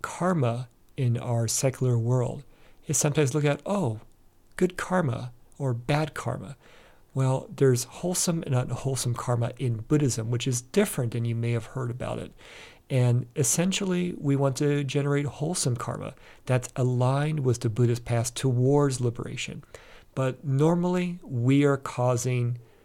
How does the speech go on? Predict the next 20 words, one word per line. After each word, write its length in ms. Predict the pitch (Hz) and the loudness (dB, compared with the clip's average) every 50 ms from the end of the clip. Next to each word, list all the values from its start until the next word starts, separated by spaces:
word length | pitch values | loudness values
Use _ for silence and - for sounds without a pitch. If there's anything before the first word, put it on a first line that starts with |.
| _ _ - - _ - - - - - | _ _ -20 -20 _ -20 -20 -14 -4 2
unwholesome 720 | 139 127 127 123 120 - - 139 131 120 - - - - | 4 4 4 4 2 2 0 -2 -2 -2 -2 -4 -6 -6
karma 420 | - - - 50 - - - 127 - | -4 -4 -4 -4 -4 -6 -8 -8 -4
because 380 | - 127 120 - 139 135 120 120 | -2 -2 0 2 2 2 2 2
we 100 | 135 127 | 2 2
are 140 | 131 131 - | 2 0 0
unskillful 880 | - 151 139 139 127 - - - - 127 123 120 120 - - 127 123 - | 0 0 0 2 2 0 0 0 0 0 0 0 -2 -4 -8 -8 -8 -8
in 160 | - 123 110 | -6 -6 -6
our 140 | 110 107 - - | -4 -6 -6 -6
actions. 600 | - 117 110 113 - - - 117 - - - - - - - _ _ - _ _ _ _ _ _ - - _ - - | -6 -6 -6 -6 -6 -8 -10 -10 -10 -10 -12 -12 -16 -20 -20 _ _ -20 _ _ _ _ _ _ -20 -20 _ -8 -6
But 280 | 135 120 123 131 123 - - | -2 2 2 2 2 0 0
ultimately, 680 | - 147 147 160 - - 180 180 180 185 180 185 185 185 - _ _ _ _ | 2 4 4 4 2 0 -2 0 0 0 0 -2 -4 -6 -8 _ _ _ _
what 220 | - 131 123 117 - | 2 2 2 4 4
we 100 | 127 123 | 4 4
want 240 | 117 127 123 120 120 | 4 4 4 2 2
to 80 | - | 0
do 140 | 117 120 120 | 2 4 4
as 120 | 120 113 - | 4 2 0
Buddhists 420 | - - 117 117 120 120 - - - - | 0 -2 0 0 0 -2 -2 -4 -4 -2
is 160 | 139 120 120 | -2 -2 -2
to 280 | - - 135 123 123 | -2 0 0 0 0